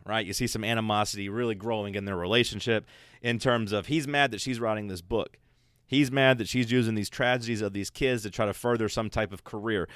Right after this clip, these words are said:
to go on to bigger and better things, to which she takes offense to and is like, "Yeah, yeah, you say that like it's a bad thing. I wish you had some type of ambition," is basically what she said. Like, "You don't really, uh, attribute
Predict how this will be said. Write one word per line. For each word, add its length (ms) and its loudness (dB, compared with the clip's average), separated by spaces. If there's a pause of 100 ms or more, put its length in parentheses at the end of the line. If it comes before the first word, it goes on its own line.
(140)
to 100 -4
go 140 6
on 160 4
to 60 0
bigger 360 2
and 120 0
better 220 4
things, 340 -2
to 60 -8
which 120 -2
she 140 -2
takes 240 -4
offense 340 -4
to 140 0
and 80 0
is 60 -4
like, 180 -2
"Yeah, 220 4 (440)
yeah, 260 6 (480)
you 100 -2
say 200 2
that 160 2
like 160 0
it's 140 -2
a 60 -6
bad 280 2
thing. 320 -2 (160)
I 140 4
wish 320 0
you 140 -4
had 420 0 (340)
some 280 -2
type 420 0
of 180 0
ambition," 680 2 (840)
is 120 6
basically 320 2
what 160 2
she 100 -10
said. 200 -8 (100)
Like, 200 -14
"You 260 -4
don't 220 0 (100)
really, 560 -2
uh, 240 -2 (120)
attribute 580 0